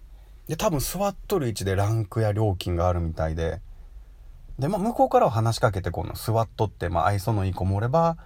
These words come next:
スマホみたいないじってる子もいれば、ボケっとしとる子もいれば、女の子と喋ってる子とかもいたり、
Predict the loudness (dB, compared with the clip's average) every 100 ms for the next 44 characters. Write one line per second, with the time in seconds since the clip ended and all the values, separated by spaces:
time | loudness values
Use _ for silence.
0 | -18 -20 -18 -16 -16 -16 -12 -2 0 0
1 | -2 -4 -6 -4 -4 -4 -8 -14 -14 -4
2 | -2 -2 -4 -4 -4 -2 0 2 2 0
3 | -4 -20 -20 -20 -20 -18 -18 -18 -20 -6
4 | -4 0 -2 -2 -4 -4 -2 -2 -2 -2
5 | -6 -4 0 0 0 -2 -2 -2 -2 -2
6 | -2 -4 -4 -4 -4 -4 -2 -2 -4 -8